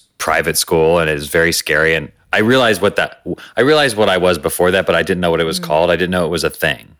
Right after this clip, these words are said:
Speaker 1: I thought it was,
Speaker 2: Mm.
Speaker 1: like, a private ailment. And, and my coping mechanism for feeling like I was in trouble and I didn't understand it, and I woke up into this trouble, was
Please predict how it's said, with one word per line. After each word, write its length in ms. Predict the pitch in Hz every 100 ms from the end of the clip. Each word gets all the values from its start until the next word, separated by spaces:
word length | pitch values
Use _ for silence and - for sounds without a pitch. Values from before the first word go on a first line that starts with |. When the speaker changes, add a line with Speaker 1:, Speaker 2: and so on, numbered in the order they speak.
| _ _
Speaker 1:
I 80 | 73
thought 160 | 78 82
it 40 |
was, 100 | 78
Speaker 2:
Mm. 40 | 87
Speaker 1:
like, 100 | 82
a 40 |
private 520 | - 80 76 76 - _ _
ailment. 460 | 82 78 73 67 - _ _ _ _ _ -
And, 400 | 87 87 85 - _ _ _ _ _ _ _ _ _ _
and 240 | 113 113 -
my 640 | 110 110 113 120 120 -
coping 400 | - 131 131 135
mechanism 760 | 107 98 104 92 85 92 110 120
for 220 | - - 98
feeling 680 | - 104 101 98 98 95 -
like 300 | 90 87 87
I 160 | 85 92
was 180 | 92
in 120 | 92 90
trouble 360 | - 87 92
and 100 | 95
I 80 | 85
didn't 200 | 85 78
understand 520 | 90 82 - 82 85
it, 100 | 92 90
and 80 | 82
I 100 | 78
woke 300 | 78 82 92
up 160 | 90
into 260 | 90 92 98
this 180 | 98 -
trouble, 580 | 107 101 110 135 - _ _ _ _ _ _ _ -
was 840 | 90 95 90 90 87 80 - -